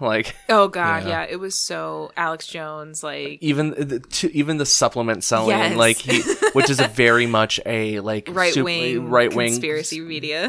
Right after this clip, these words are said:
Speaker 1: Yeah, like, they always sell, like, brain pills and stuff like that.
Speaker 2: Food buckets.
Speaker 3: They did not pull their punches for
Speaker 1: No.
Speaker 3: trying to draw a comparison of what
Speaker 1: No.
Speaker 3: they were trying to get to, and especially later when it's the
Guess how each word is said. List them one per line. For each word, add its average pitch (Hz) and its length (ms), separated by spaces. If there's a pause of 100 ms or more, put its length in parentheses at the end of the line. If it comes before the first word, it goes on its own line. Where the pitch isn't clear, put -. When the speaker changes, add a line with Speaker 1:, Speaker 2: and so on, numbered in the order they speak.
Speaker 1:
Yeah, 123 200
like, 113 200
they 127 140
always 117 240
sell, 117 180
like, 110 180
brain 110 280
pills 110 420
and 101 100
stuff - 240
like 107 140
that. 110 160
Speaker 2:
Food 160 300
buckets. 160 500
Speaker 3:
They 110 120
did 104 200
not 87 260
pull - 160
their 98 140
punches 92 420
for 131 120
Speaker 1:
No. 110 40
Speaker 3:
trying 87 280
to 92 40
draw 90 260
a 90 40
comparison 90 560
of 87 80
what - 80
Speaker 1:
No. 117 60
Speaker 3:
they 82 80
were 87 80
trying 95 160
to 90 40
get 90 120
to, 92 160
and 92 100
especially 101 560
later 98 400
when 92 140
it's 90 180
the 87 320